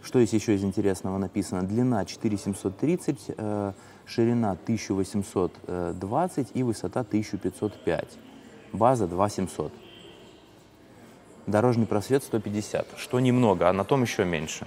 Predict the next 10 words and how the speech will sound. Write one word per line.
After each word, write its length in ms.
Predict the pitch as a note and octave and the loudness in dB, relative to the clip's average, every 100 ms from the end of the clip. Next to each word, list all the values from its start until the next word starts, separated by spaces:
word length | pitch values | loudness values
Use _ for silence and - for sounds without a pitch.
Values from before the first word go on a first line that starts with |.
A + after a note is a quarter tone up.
| - - | -4 2
Так, 160 | F2 | 2
чисто 300 | - G2 - | 0 -12 -8
визуально. 520 | F#2+ F#2 F#2 E2+ G1+ - - - - - - - - - - - | -6 -2 0 0 -4 -10 -16 -18 -18 -18 -20 -20 -20 -20 -20 -6
М, 260 | A#2+ B2 A2+ | 0 2 4
машина 320 | A#2 A2 F3+ | 4 4 4
тоже 260 | G3 D4 A#2+ | 4 4 4
ощущается 580 | - G#2 - D#3+ F3+ G#2 | 2 0 2 2 4 2
и 40 | |
выглядит 400 | F2+ A#2+ B2 G#2 | 2 0 0 0
достаточно 640 | F2+ - G2+ - A#2+ A2+ | -2 0 -2 2 6 6